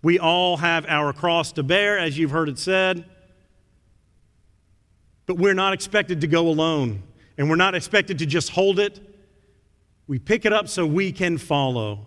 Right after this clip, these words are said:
individually and together. That is our suffering and joyful journey, especially in this Lenten walk. So who are we as Christians?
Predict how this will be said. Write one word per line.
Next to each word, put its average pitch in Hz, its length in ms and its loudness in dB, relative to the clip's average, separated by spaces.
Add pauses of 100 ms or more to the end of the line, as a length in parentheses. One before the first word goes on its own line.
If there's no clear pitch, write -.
individually 175 720 2
and 143 380 0
together. 110 480 -2 (920)
That 202 360 2
is 190 320 4
our 156 460 0 (140)
suffering 214 640 -2
and 160 240 0
joyful 175 480 0
journey, 135 500 0 (420)
especially 190 680 0
in 180 160 -2
this 160 240 0
Lenten 143 540 -2 (380)
walk. 123 380 -2 (1700)
So 180 220 2
who 262 180 4
are 240 220 2
we 240 180 0
as 202 160 0
Christians? 247 760 -2